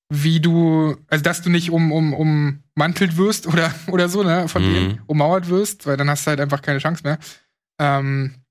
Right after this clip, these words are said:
Speaker 1: ich war ein bisschen, bisschen desinteressiert, was die Story anging. Aber wie gesagt, vielleicht gucke ich da noch mal rein. Grundsätzlich fände ich's aber auch schade, wenn die Band Studios plötzlich nur noch, ähm, Auftragsarbeit machen. Wie ihr letztens im Game Talk schön gesagt habt,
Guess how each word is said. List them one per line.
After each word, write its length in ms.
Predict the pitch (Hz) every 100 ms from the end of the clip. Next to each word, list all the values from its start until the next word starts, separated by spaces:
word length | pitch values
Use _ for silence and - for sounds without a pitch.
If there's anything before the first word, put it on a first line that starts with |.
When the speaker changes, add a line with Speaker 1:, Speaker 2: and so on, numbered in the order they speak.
| _
Speaker 1:
ich 140 | 147
war 80 | 170
ein 80 | 185
bisschen, 480 | 190 190 175 165 156
bisschen 340 | 165 165 151
desinteressiert, 520 | 147 151 156 147 147
was 120 | 143 -
die 40 |
Story 300 | - 143 143
anging. 280 | 123 123 123
Aber 220 | 131 143
wie 60 | 165
gesagt, 240 | 170 190
vielleicht 220 | - 190
gucke 100 | 208
ich 60 | 196
da 100 | 190
noch 140 | 175
mal 80 | 170
rein. 340 | 147 156 190 190 - _ _ _
Grundsätzlich 480 | - 175 185 175 175
fände 200 | - 180
ich's 100 | 190
aber 160 | 160 156
auch 120 | 180
schade, 300 | - 170 170
wenn 160 | 156 151
die 60 |
Band 200 | 147 156
Studios 400 | 165 170 160 151
plötzlich 360 | - 147 156 143
nur 100 | 151
noch, 300 | 147 139 - _ _ _ _ _
ähm, 300 | 151 143 135
Auftragsarbeit 600 | 131 160 - 151 147 143
machen. 480 | 135 131 131 127 - _
Wie 200 | 151 160
ihr 120 | 165
letztens 320 | 156 156 175
im 140 | 151 156
Game 180 | 147 160
Talk 160 | 160
schön 160 | 160 160
gesagt 320 | 151 151 151
habt, 240 | 156 156